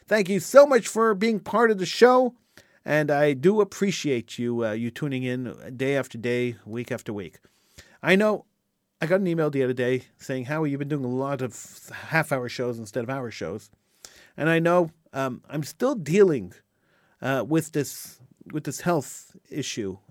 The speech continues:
that, uh, that I've been dealing with for a while. Uh, it's getting better, and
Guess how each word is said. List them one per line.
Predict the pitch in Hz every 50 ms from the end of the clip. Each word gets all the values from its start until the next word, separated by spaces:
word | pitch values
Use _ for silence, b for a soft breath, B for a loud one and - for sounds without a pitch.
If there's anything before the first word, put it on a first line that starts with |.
| _ -
that, | 90 113 113 110
uh, | 107 104 104 85 78
that | - 117
I've | 120
been | 117 127 120
dealing | 131 135 131 127
with | 131 127
for | - - 127
a | 120
while. | 120 127 131 135 127 123 123 _ _ _ _ _ b b b b b b b
Uh, | b - 131 127 104 87
it's | 127 135 -
getting | - 196 196 196 180
better, | 156 160 160 165 165 160
and | 156 139 131 123